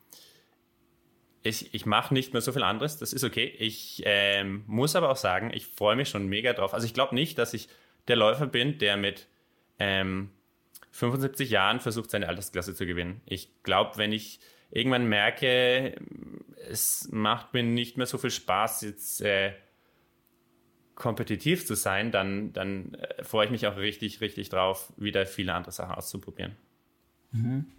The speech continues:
Speaker 2: Ja, das ist, glaub ich, eine gute Einstellung. Ähm, und,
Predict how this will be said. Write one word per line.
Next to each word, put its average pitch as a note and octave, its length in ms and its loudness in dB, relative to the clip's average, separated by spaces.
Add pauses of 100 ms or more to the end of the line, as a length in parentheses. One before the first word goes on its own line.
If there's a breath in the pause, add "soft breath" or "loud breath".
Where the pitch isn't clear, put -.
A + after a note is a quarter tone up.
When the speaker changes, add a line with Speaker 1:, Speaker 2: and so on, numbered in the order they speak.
(600 loud breath)
Speaker 2:
Ja, B2+ 120 2
das B2 80 0
ist, - 40 -8
glaub D3+ 140 0
ich, E3 80 2
eine C#3 100 4
gute C3+ 260 0
Einstellung. A2+ 600 -2 (640 loud breath)
Ähm, B2+ 540 2
und, C3 280 2